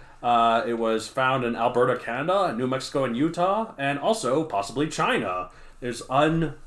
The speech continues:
uh, it's unconfirmed fossils that look a lot like Parasaurolophus. They could also be the,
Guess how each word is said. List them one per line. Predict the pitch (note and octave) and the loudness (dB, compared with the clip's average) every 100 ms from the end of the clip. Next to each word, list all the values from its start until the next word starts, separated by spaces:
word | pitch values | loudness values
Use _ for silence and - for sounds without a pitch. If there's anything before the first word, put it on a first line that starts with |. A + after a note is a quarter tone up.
| - | -2
uh, | B2+ A#2+ A2+ A2 - - - - _ | 2 4 4 2 -2 -10 -20 -20 _
it's | C#3 C3 | -8 -2
unconfirmed | E3 E3 D#3+ D3+ C#3 C#3+ C3+ | 0 0 0 2 2 2 -2
fossils | C3 B2 B2 D#3+ A#2 | -2 -4 0 -2 0
that | G2+ | -2
look | B2+ | -2
a | A#2 | 0
lot | G2 G2+ B2+ - | 0 2 2 2
like | A2 C3 - - - | 0 0 -6 -16 -2
Parasaurolophus. | D3 E3 E3+ E3+ | 0 2 2 2
They | |
could | F3 | -2
also | F3+ F#3+ D#3+ D#3 | 2 0 2 0
be | D3 C#3+ | 0 2
the, | B2 A2+ - C3 C3+ | 2 0 -4 -6 -4